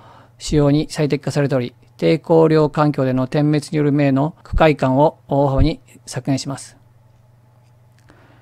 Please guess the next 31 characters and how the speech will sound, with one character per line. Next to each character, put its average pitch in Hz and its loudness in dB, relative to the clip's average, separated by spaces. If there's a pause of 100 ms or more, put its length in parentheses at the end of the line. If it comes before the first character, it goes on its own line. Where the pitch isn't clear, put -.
(440)
コ 175 0
ン 170 2
テ 180 2
ン 165 2
ツ 170 0
へ - 4
の 151 2
さ 151 0
ら 143 2
な 139 2
る 143 0
没 135 0
入 139 2
感 135 0
を 131 0
生 135 0
む 196 -10 (300)
左 - 0
右 147 4
対 139 0
称 131 -2
の 147 0
ク - -4
ワ 139 2
ッ - -2
ド 135 -2
ス - -6
ピ 143 -6
ー 127 -8
カ 139 -6
ー。 - -10